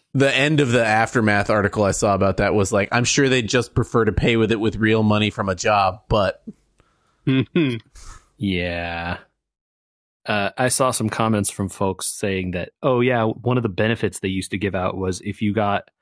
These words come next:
Speaker 3: you know, if you've been here X years or whatever, they would give you a twenty-five-year gift card for WoW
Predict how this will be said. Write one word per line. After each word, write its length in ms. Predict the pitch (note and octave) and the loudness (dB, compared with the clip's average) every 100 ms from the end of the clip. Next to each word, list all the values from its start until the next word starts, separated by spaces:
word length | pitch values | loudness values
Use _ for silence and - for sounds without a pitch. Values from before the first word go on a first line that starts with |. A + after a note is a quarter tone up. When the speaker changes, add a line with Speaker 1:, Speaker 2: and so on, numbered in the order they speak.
| _ _ _ _ | _ _ _ _
Speaker 3:
you 80 | A2+ | -4
know, 260 | F2+ E2+ - - _ | -2 -4 -10 -20 _
if 240 | B2 G#2 G2 | -2 -2 0
you've 160 | G#2 | 0
been 160 | A2+ G#2+ | 0 0
here 180 | G#2+ - | 0 -2
X 240 | G2+ - | -4 -2
years 340 | A#2 G#2 G2 F#2 | -2 0 -2 -4
or 80 | F#2 | -6
whatever, 480 | F#2+ F#2+ F#2+ F2+ - _ _ _ - | -4 -4 -4 -6 -10 _ _ _ -4
they 100 | G#2+ | 0
would 160 | G#2+ G2 | 0 0
give 160 | A#2 | 0
you 200 | A#2 A2+ A2 | 2 0 0
a 140 | F#2+ | -6
twenty-five-year 1500 | E2+ - A#2 A2+ B2+ C3 - A2 A2 A2+ G#2 F#2+ G#2 G#2 G#2 | -6 -6 -2 0 0 0 0 0 2 0 -2 -2 0 2 0
gift 380 | G2 G2 F#2+ - | -2 -4 -4 -2
card 380 | B2 G#2+ B2 - _ _ _ _ | -2 0 -2 -6 _ _ _ _
for 200 | - G#2+ | -4 -2
WoW 500 | F#2+ F#2+ G2+ A2 - | 0 -2 -2 -4 -6